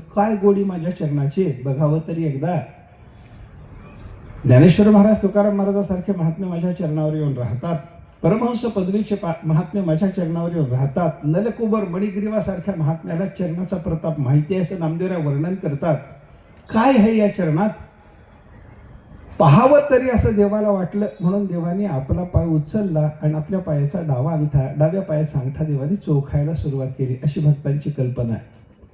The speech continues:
म्हणजे काय, देवाला चरणाचं सुख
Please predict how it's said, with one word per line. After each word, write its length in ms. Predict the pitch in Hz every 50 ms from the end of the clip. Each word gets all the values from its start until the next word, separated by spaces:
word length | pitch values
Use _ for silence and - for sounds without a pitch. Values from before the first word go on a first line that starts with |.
| - - - - - - - - - - - - -
म्हणजे 260 | 147 156 185 196 202
काय, 260 | 190 - 151 139 - - 165
देवाला 280 | 170 180 175 160 165
चरणाचं 500 | 160 - - 151 135 139 147 151 - -
सुख 200 | 151 143 - 143